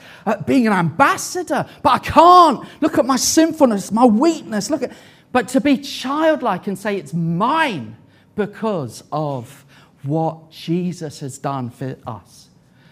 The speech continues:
Undeserved, outrageous position of being an ambassador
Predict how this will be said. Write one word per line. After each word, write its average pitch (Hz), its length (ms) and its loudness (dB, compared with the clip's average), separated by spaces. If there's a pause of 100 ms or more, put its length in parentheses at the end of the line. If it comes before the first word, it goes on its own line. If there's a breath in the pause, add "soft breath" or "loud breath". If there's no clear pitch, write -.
(420 soft breath)
Undeserved, 208 960 0 (100)
outrageous 202 1160 -2
position 160 760 -8 (360 soft breath)
of 160 180 -4
being 165 460 -2
an 175 520 -4
ambassador 143 960 -8